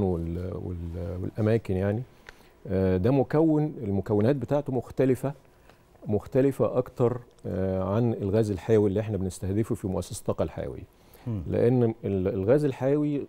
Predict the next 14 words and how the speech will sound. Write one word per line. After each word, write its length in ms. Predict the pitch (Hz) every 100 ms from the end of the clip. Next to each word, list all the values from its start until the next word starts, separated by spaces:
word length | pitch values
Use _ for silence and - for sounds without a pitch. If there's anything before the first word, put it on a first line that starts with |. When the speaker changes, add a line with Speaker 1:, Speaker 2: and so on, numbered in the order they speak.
| -
Speaker 1:
المكون 480 | 92 90 90 135 151
الأساسي 420 | 98 101 120 -
بتاعه 300 | 95 - 101
الميثان 460 | 87 87 85 127 175 - - _ _ _ _ 165
وثاني 920 | 90 123 139 - 98 95 90 92 117
أكسيد 180 | 98 -
الكربون. 320 | - 76 76 - -
Speaker 2:
مم. 180 | 110 90 71 - _ -
Speaker 1:
آه، 180 | 101
ده 240 | 92 123 170
بيطلع، 600 | 131 113 117 113 98 85 -
آه، 360 | 104 90 87 87
في 100 | -
الوحدة، 420 | 92 123 131 180